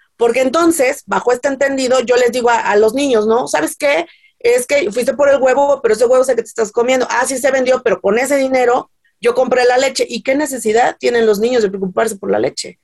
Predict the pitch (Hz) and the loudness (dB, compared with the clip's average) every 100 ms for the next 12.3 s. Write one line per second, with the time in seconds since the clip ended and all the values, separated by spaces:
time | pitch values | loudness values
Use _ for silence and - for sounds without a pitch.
0 | _ - 226 254 - 202 - 196 240 - | _ -8 -6 -6 -6 -8 -4 -6 -6 -14
1 | - - 285 294 302 320 381 392 392 440 | -18 -4 -2 0 0 0 2 2 2 0
2 | 240 - 262 269 240 247 277 320 240 214 | -4 -2 -2 0 -2 0 0 0 0 0
3 | 214 247 254 - - 233 202 196 - _ | 0 0 -4 -4 -6 -4 -4 -4 -6 _
4 | _ _ 240 302 302 254 269 254 - _ | _ _ -2 0 0 0 0 -2 -4 _
5 | _ _ _ _ _ _ _ _ _ _ | _ _ _ _ _ _ _ _ _ _
6 | _ 214 196 208 208 254 240 240 277 - | _ -2 0 -2 0 0 0 0 -2 -8
7 | _ 208 208 233 254 254 226 214 240 247 | _ -6 -2 0 0 0 2 2 2 0
8 | 240 208 220 226 226 202 202 185 220 226 | -2 -2 0 0 -2 -4 -6 -4 -2 0
9 | 196 202 214 220 202 185 - 180 170 156 | 0 0 0 -2 -2 -4 -2 -2 -2 -4
10 | - _ _ _ 311 311 302 285 294 302 | -10 _ _ _ 0 2 2 0 0 0
11 | 294 262 247 247 208 - 254 262 254 247 | 0 0 0 0 -2 -2 0 2 2 2
12 | 233 233 | 2 0